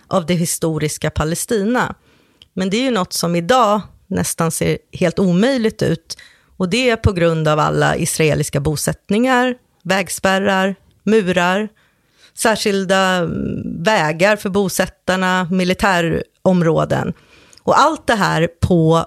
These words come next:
palestinsk mark. Så vad återstår då för palestinierna som det ser ut nu? Jo, tolv procent kanske av då det historiska Palestina. Och de här tolv procenten, de hänger inte ens ihop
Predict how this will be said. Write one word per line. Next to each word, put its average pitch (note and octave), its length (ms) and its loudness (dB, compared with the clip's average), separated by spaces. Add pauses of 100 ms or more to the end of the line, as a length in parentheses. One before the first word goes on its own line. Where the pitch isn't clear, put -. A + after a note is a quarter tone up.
palestinsk D#3+ 680 -2
mark. - 600 -4 (760)
Så - 160 -2
vad B3+ 100 4
återstår D4 840 2
då E3 460 2 (100)
för F#3+ 140 0
palestinierna G#3 920 0
som F#3 220 -2
det F3 100 0
ser E3 160 -2
ut D#3+ 240 -4
nu? B3 340 -2 (220)
Jo, C#4+ 300 0 (140)
tolv C4 220 2
procent B3+ 640 -2
kanske B3 420 -2 (300)
av G#3+ 260 0
då E3+ 180 0
det E3 120 -2
historiska E3 560 -2
Palestina. - 680 -4 (180)
Och - 240 -4
de G#3+ 100 2
här A3+ 60 2
tolv G#3+ 280 2
procenten, G#3+ 720 -2
de F#3 160 -2
hänger A#3 260 0
inte F3+ 240 -2
ens E3 340 -4
ihop - 640 -4